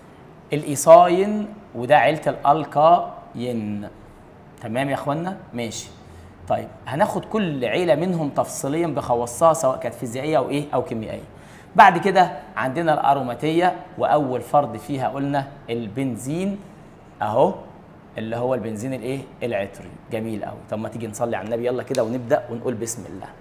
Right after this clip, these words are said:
أولا الألكانات. عيلة الألكان أولا عيلة خاملة نسبيا. ليه؟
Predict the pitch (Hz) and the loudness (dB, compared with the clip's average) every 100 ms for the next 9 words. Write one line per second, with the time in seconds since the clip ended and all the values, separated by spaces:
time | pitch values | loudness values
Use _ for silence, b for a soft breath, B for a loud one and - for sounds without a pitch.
0 | - - B B B B B - 139 170 | -20 -20 B B B B B 4 8 10
1 | 220 247 233 - - - 151 170 175 - | 10 8 2 -6 -2 2 8 10 8 8
2 | 131 117 92 - - - - - - - | 4 4 -4 -10 -18 -20 -20 -20 -20 -20
3 | - 113 160 254 226 202 165 147 170 190 | -4 8 10 10 10 12 12 10 10 10
4 | 226 330 - - - - - - - - | 10 4 -2 -16 -20 -20 -20 -20 -20 -12
5 | - 143 160 165 135 101 95 - - - | 6 10 12 10 10 2 -10 -16 -20 -20
6 | - - - 123 180 208 226 226 - - | -20 -20 -4 4 8 10 8 6 -6 2
7 | 180 185 165 147 - - 113 98 - - | 4 4 2 0 -4 -6 -6 -6 -12 -12
8 | 120 135 139 | -2 2 2